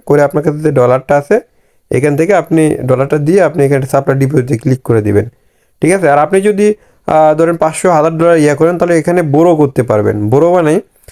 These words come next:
আপনি তাদেরকে ইউ-, ইউএসডিটি সাপ্লাই করেছেন, তার বিনিময়ে আপনি ইউএইচডিসি বোরো করতে পারবেন।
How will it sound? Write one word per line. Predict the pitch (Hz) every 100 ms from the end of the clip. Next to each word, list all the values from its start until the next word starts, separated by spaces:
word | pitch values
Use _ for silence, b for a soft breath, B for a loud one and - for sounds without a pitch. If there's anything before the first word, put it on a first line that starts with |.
| b b
আপনি | - - 190 202 185
তাদেরকে | 160 170 170 180 190 - 151
ইউ-, | 160 147 160
ইউএসডিটি | 165 165 165 165
সাপ্লাই | 160 151 156 151
করেছেন, | 127 143 156
তার | 156 139 180
বিনিময়ে | 185 175 147 160
আপনি | 139 147 -
ইউএইচডিসি | 160 175 170 156 156 147 151
বোরো | 135 135
করতে | 123 117 117
পারবেন। | 107 104 101